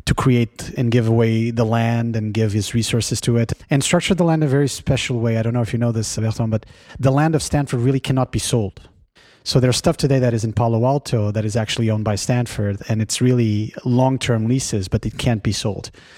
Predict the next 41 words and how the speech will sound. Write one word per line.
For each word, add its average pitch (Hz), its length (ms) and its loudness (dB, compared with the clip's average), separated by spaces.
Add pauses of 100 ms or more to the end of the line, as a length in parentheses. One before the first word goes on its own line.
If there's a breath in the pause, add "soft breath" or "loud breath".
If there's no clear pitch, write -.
(220 loud breath)
So 117 200 2
it's 113 140 0
not 135 140 4
like 117 140 2
the 117 60 4
university 113 320 0
can 113 140 0
get 110 140 2
rid 113 140 2
of 104 100 2
land 110 220 2
just 101 140 -2
to - 60 -6
pay 104 140 2
for 101 120 -2
stuff. 104 540 -2
They 127 100 4
actually 120 280 0
can 117 160 -2
only 107 200 0
lease 104 300 -2
it, - 180 -6
really, 101 420 -2
over 107 220 2
long 104 180 0
periods 104 280 2
of 101 80 0
time. 101 220 0
So 120 240 0
very 180 380 2
interesting, 143 800 -2 (560 soft breath)
you - 80 -2
know, 123 160 2
how 127 120 2
someone 147 400 0
made 131 160 2
their 123 140 2
money 123 280 0
out 117 140 2
of 113 180 0
this, - 480 -6